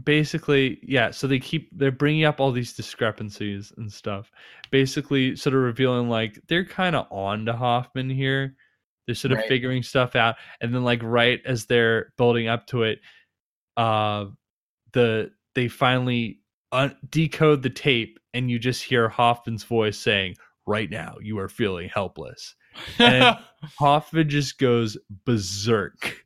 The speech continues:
Speaker 1: <laughs> at this
Speaker 2: Yes.
Speaker 1: point. He, he slices Erickson's neck with a scalpel. He,
Speaker 2: Yeah.
Speaker 1: like, he pours, uh, he pours hot coffee in Perez's face.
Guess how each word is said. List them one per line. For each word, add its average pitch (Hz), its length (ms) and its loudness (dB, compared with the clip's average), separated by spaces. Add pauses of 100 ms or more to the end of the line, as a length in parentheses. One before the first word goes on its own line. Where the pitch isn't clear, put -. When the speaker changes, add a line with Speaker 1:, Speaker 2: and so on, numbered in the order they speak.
Speaker 1:
<laughs> - 100 -20
at 117 240 -4
this - 160 0
Speaker 2:
Yes. 98 320 -2
Speaker 1:
point. 135 300 -2 (480)
He, 165 480 2 (260)
he 151 240 2
slices 147 840 0
Erickson's 139 800 0
neck 120 640 -2 (400)
with 120 240 -6
a 113 380 2 (220)
scalpel. 107 960 -2 (920)
He, 139 280 2
Speaker 2:
Yeah. 170 360 4
Speaker 1:
like, 131 380 -2
he 147 220 -2
pours, 160 840 2 (640)
uh, 127 500 4 (1800)
he 143 180 -4
pours 175 400 2
hot 147 380 2
coffee 135 400 2
in 127 100 -2
Perez's 113 520 0
face. 104 600 -4